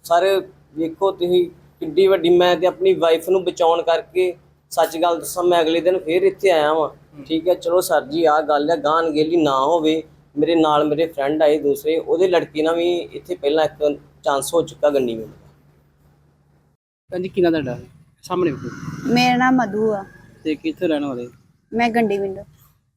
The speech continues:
Speaker 2: ਤੇ ਇਹ ਕੀ ਹਸਪਤਾਲ, ਤੁਸੀਂ ਕਦੋਂ ਦਾਖਲ ਕਦੋਂ ਹੋਏ ਹਸਪਤਾਲ 'ਚ, ਕੀ ਗੱਲ ਹੋਈ ਸਾਰੀ?
Speaker 3: ਮੈਂ ਬਾਰਾਂ ਤਰੀਕ ਤੇ ਸ਼ੁੱਕਰਵਾਰ
Speaker 2: ਹੂੰ।
Speaker 3: ਉਦੋਂ ਸਵਾਰਾ-, ਸਵੇਰੇ
Speaker 2: ਹੂੰ।
Speaker 3: ਛੇ, ਸਾਢੇ ਛੇ ਵਜੇ ਅਸੀਂ ਇੱਥੇ ਆ ਗਏ ਹਾਂ।
Speaker 2: ਹੂੰ।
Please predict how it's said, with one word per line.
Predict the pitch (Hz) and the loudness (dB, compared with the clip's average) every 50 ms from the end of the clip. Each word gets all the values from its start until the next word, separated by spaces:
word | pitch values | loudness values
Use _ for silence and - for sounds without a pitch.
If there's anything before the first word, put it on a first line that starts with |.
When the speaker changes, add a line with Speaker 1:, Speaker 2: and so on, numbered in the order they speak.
| _ _ - | _ _ -4
Speaker 2:
ਤੇ | 156 156 151 151 | -2 0 0 0
ਇਹ | 143 170 180 170 | -2 -2 -4 -6
ਕੀ | - - 202 208 214 190 | -6 -8 -6 -4 -2 -2
ਹਸਪਤਾਲ, | 196 190 165 - 147 143 143 139 | -2 -2 -4 -4 -4 -4 -4 -4
ਤੁਸੀਂ | - 160 151 151 143 | -6 -6 -6 -6 -6
ਕਦੋਂ | - 160 151 156 | -6 -4 -4 -2
ਦਾਖਲ | 151 151 143 139 143 151 | 0 0 -2 -2 -2 -4
ਕਦੋਂ | 147 156 151 156 | -6 -4 -4 -2
ਹੋਏ | 156 151 147 | -2 -2 -4
ਹਸਪਤਾਲ | 139 131 - 131 127 | -4 -6 -8 -10 -8
'ਚ, | 139 | -8
ਕੀ | 143 - 139 139 139 | -8 -6 -6 -4 -4
ਗੱਲ | 139 139 | -4 -4
ਹੋਈ | 143 127 | -4 -4
ਸਾਰੀ? | 127 123 120 120 120 _ _ _ _ _ _ _ _ _ _ _ _ _ _ _ - | -6 -8 -10 -10 -12 _ _ _ _ _ _ _ _ _ _ _ _ _ _ _ -6
Speaker 3:
ਮੈਂ | - 214 240 247 | -2 0 2 2
ਬਾਰਾਂ | 233 214 233 226 220 214 220 226 | 2 0 0 0 0 0 0 -2
ਤਰੀਕ | 220 - 233 214 214 208 214 220 233 226 | -2 -4 -6 -4 -4 -4 -4 -6 -6 -8
ਤੇ | 214 - 220 220 214 202 196 _ _ _ _ _ _ _ _ _ _ _ _ _ _ _ _ _ _ _ _ _ | -10 -8 -8 -10 -8 -10 -12 _ _ _ _ _ _ _ _ _ _ _ _ _ _ _ _ _ _ _ _ _
ਸ਼ੁੱਕਰਵਾਰ | - - 214 - _ - 233 226 214 208 196 190 185 208 202 - - _ _ _ _ _ _ _ _ _ _ - | -10 -10 -10 -8 _ -2 0 0 2 2 0 0 -2 -4 -8 -16 -20 _ _ _ _ _ _ _ _ _ _ -12
Speaker 2:
ਹੂੰ। | 135 131 123 120 - _ _ _ _ - | -10 -10 -10 -10 -14 _ _ _ _ -2
Speaker 3:
ਉਦੋਂ | 220 226 220 233 233 233 226 | 0 2 2 4 2 2 0
ਸਵਾਰਾ-, | 220 - - 240 233 208 196 196 - - _ | -2 -2 -2 0 0 0 0 -2 -6 -10 _
ਸਵੇਰੇ | - - - 220 240 233 214 208 202 196 208 - _ _ _ _ _ _ _ _ _ - | -12 -8 -2 0 2 2 2 0 -2 -4 -8 -12 _ _ _ _ _ _ _ _ _ -8
Speaker 2:
ਹੂੰ। | 156 143 127 123 | -8 -6 -6 -6
Speaker 3:
ਛੇ, | 120 - 269 247 233 233 | -2 0 2 4 4 2
ਸਾਢੇ | - 269 233 220 220 233 | 2 0 0 0 0 -2
ਛੇ | - - 269 226 | -2 0 -2 0
ਵਜੇ | 208 202 208 202 214 214 202 214 226 | -2 -2 -4 -6 -6 -4 -4 -4 -4
ਅਸੀਂ | 214 233 226 | -4 -4 -6
ਇੱਥੇ | 208 208 - 269 262 220 | -6 -6 -2 -2 0 0
ਆ | 202 190 | 0 -2
ਗਏ | 180 185 196 214 | -4 -4 -6 -6
ਹਾਂ। | 214 226 190 | -6 -6 -8
Speaker 2:
ਹੂੰ। | 190 _ _ _ - 135 131 123 | -10 _ _ _ -12 -10 -8 -8